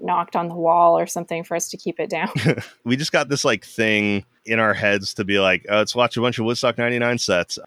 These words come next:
Speaker 2: The, we watched, like, the fun ones. We, we watched, like, you know, Limp Bizkit and, like, Kid Rock and stuff, like, the, the goofier ones. But I, I hadn't watched the, the Dave Matthews set. So I put that on. I kinda skimmed around to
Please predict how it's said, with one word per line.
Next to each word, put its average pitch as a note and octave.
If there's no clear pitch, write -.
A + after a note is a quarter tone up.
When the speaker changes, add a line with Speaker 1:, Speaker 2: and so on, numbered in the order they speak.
Speaker 2:
The, A2+
we D3
watched, G#3+
like, E3+
the A2+
fun G2
ones. G2
We, G#2
we C#3
watched, D3
like, A#2
you A#2+
know, G2+
Limp G2
Bizkit F#2
and, F2+
like, F2
Kid G2+
Rock E2
and E2+
stuff, -
like, F2
the, F#2
the F#2+
goofier F2
ones. E2
But D3
I, F#3
I D#3+
hadn't F#3+
watched D3
the, A2
the G2+
Dave F#2+
Matthews F2+
set. F#2
So C#3
I -
put G#3+
that E3+
on. C3
I B2
kinda A#2+
skimmed A2+
around F#2+
to F#2